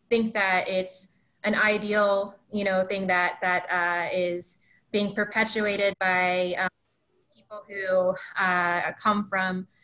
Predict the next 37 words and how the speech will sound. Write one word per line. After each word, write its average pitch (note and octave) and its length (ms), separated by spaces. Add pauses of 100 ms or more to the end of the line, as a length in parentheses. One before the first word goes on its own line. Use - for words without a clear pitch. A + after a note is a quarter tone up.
(140)
you F#3+ 140
know, F#3 140
the, F3+ 280
the F3+ 300
quote G3+ 140
unquote, F#3+ 160
like, F#3+ 160
global G3+ 320
north, F#3 520
or, F3+ 400
you F#3 120
know, F3+ 220
it's, - 480 (200)
it's F#3+ 220
more G3 220
of F#3 160
a, F3 420
um, F3 560 (380)
people A#3 280
who A3+ 120
have G#3 200 (140)
the F#3+ 80
luxury F#3+ 480
and F#3+ 180
who G3 60
don't G#3 240
have G3+ 220
to G3 100
worry F#3+ 320
about, F3 480 (100)
you F#3+ 120
know, F3+ 100
incredibly F#3+ 480
violent F3+ 380
repression, F3 640 (460)
um, F3 760
uh, E3+ 560